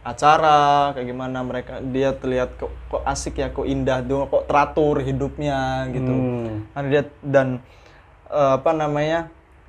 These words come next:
Speaker 1: kebetulan waktu itu dia juga ada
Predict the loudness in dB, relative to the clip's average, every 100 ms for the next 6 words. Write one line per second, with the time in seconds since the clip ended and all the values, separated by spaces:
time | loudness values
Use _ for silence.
0 | 10 10 12 8 6 0 -2 -8 -4 0
1 | 2 2 2 0 -4 -10 -8 -10 -4 -2
2 | 0 0 0 -2 -2 -2 -2 -2 -2